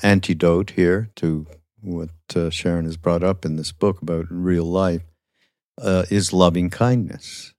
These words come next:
metta practice. And I, I've had a running joke is maybe not <laughs> the right word, because I've, you know, known, we've known each other a long, long time, and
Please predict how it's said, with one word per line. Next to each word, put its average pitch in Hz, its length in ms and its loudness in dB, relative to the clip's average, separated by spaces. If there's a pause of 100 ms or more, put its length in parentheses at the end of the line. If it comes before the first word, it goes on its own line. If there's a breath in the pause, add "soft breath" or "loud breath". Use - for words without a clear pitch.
metta 98 360 2
practice. - 800 -10 (600)
And 92 320 2
I, 98 280 4
I've 101 200 2
had 95 180 2
a 85 60 0
running 87 540 0 (1700)
joke 90 580 0
is 85 220 -8
maybe 82 280 0
not 87 220 0
<laughs> - 120 -4
the 135 80 6 (160)
right - 300 -2
word, 107 440 4 (920 loud breath)
because 90 400 0
I've, 85 320 0 (120)
you 98 120 0
know, 80 300 -2 (420)
known, 85 640 -6
we've 87 160 -2
known 90 220 2
each 85 160 -4
other 82 240 -2
a 80 60 -2
long, 85 400 -2
long 82 280 -4
time, 85 460 -4
and 80 260 -10